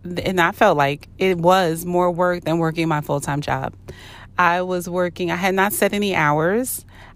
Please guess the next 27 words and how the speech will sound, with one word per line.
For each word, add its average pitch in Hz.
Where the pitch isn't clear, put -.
I 175
had 180
not 170
set 208
any 196
particular 185
days 165
that 175
I 165
was 160
gonna 170
be 165
doing 160
certain 156
things. 185
Um, 170
I 180
had 185
not 185
really 185
grasped 170
the 180
social 180
media 185
part 214
of 214
it. 247